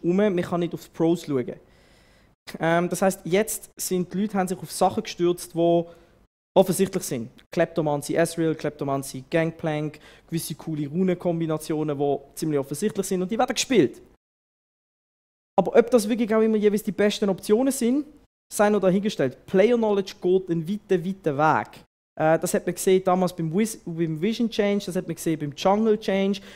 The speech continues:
dass die ersten paar Sachen, die man gemacht hat, dann im Laufe der Saison dann wieder geändert worden sind. Die Jungle-Routen haben sich geändert, äh, das Kaufverhalten von Wards hat sich über die Zeit immer verändert. Wenn man plötzlich gemerkt hat, ah, okay, das, wo wir vielleicht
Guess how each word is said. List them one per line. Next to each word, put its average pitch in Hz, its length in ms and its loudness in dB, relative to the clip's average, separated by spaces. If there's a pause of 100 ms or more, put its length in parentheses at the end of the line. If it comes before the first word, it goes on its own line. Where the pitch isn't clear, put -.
(140)
dass 175 160 -4
die - 180 -2
ersten 190 380 6
paar 180 160 2
Sachen, 190 340 0
die 180 80 0
man 175 140 -2
gemacht 175 300 -2
hat, 165 120 -6
dann 165 200 -2 (240)
im 170 140 0
Laufe 165 420 4
der 151 100 -6
Saison 180 320 -4
dann 160 80 -6
wieder 143 140 -6
geändert 196 400 2
worden 180 180 0
sind. 175 180 -4
Die - 60 -14
Jungle-Routen 175 500 -2
haben 165 80 -2
sich - 140 -16
geändert, 160 480 -2 (300)
äh, 131 140 -2
das 135 180 -4 (360)
Kaufverhalten 156 760 2
von 139 160 -8
Wards 175 340 4
hat 170 120 -2
sich 165 140 -10
über 175 200 -6
die - 80 -10
Zeit 190 240 -6
immer 175 160 -2
verändert. 165 500 0 (280)
Wenn 185 140 6
man 175 60 0
plötzlich 190 220 0
gemerkt 180 200 0
hat, 185 140 -2
ah, 208 160 4
okay, 196 300 2
das, 196 160 -2
wo 196 60 0
wir 185 80 0
vielleicht 175 200 -6